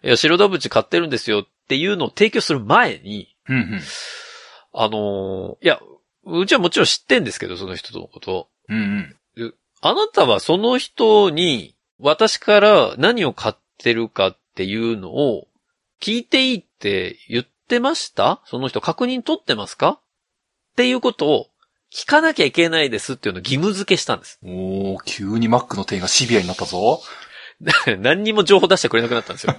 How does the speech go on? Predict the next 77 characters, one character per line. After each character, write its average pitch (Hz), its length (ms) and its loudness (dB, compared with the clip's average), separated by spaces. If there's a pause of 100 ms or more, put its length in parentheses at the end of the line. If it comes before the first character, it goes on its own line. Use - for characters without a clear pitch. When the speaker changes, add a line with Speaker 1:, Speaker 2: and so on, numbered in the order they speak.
(140)
Speaker 1:
<laughs> - 180 -10
マ 127 100 2
ッ - 160 -4
ク 117 80 0
行 - 40 -10
っ - 40 -16
て 107 80 2
も。 82 120 -8 (260)
「い - 40 -8
や、 - 100 -10 (100)
こ 135 120 -2
の 131 80 -6
十 185 140 -2
番 180 100 0
の 110 60 -6
人 113 120 -8
来 - 80 -14
て 196 80 2
ま 139 80 -4
す - 100 -10
よ 90 60 -8
ね。 95 160 -10 (1120)
え、 131 160 -6 (420)
同 147 340 -2
意 139 240 -2
取 131 120 -10
っ - 40 -14
て - 80 -14
ま - 80 -20
す？ - 180 -12 (640)
大 127 140 4
丈 131 80 -4
夫 104 40 -8
で 92 60 -10
す - 80 -14
か？」 - 160 -10 (500)
「あ、 104 200 -6
す - 200 -14
い 101 40 -12
ま 95 80 -14
せ - 100 -14
ん。 - 20 -16
ち - 180 -16
ょ - 40 -16
っ - 40 -20
と 101 260 -20
同 170 100 -16
意 185 100 -18
は、 185 400 -20
ち - 60 -20
ょ - 20 -20
っ - 20 -20
と - 100 -16
う - 40 -18
ち - 80 -20
の 143 60 -18
方 156 120 -18
で - 40 -12
は - 60 -14
取 - 140 -18
っ - 40 -20
て - 80 -20
な 120 60 -20
い - 40 -20
で - 60 -20
す。」 - 80 -20
「あ、 190 100 2
じ 175 120 4
ゃ 277 40 8
あ 165 40 4
出 135 120 4
せ 123 140 -4
な 107 60 -4
い - 20 -6
で 95 60 -10
す - 140 -16
ね。 98 220 -6